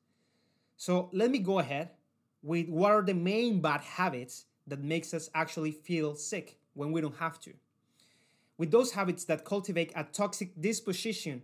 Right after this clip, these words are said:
in our mind and our body. So it all starts with the habit of autosuggestion, as I mentioned before. And this is to start looking for illnesses and their symptoms waiting to happen.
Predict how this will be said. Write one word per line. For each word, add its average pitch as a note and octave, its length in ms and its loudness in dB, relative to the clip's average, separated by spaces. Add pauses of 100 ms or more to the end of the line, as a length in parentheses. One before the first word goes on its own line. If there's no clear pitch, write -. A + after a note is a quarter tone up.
(160)
in E3 120 -4
our D#3+ 220 2
mind D3+ 340 0 (140)
and D3+ 120 -6
our C#3+ 200 -2
body. C3 320 -8 (580)
So - 360 0 (600)
it A3+ 140 4
all C#4 160 6
starts F3+ 320 2
with F3+ 100 0
the D3+ 60 -2
habit F3 380 0
of D#3 240 -6
autosuggestion, D#3+ 920 -2 (100)
as - 120 -12
I D3 100 -2
mentioned D3 380 -4
before. - 300 -16 (680)
And F3 140 0
this G#3+ 140 0
is A#3+ 160 -2
to A#3+ 100 0
start G3+ 280 4
looking F3+ 280 4
for D#3+ 240 -2
illnesses G3 520 0 (280)
and F#3 240 0
their G#3 160 6
symptoms F#3+ 600 -2 (260)
waiting D#3 320 2
to D3+ 140 -4
happen. D#3 300 -2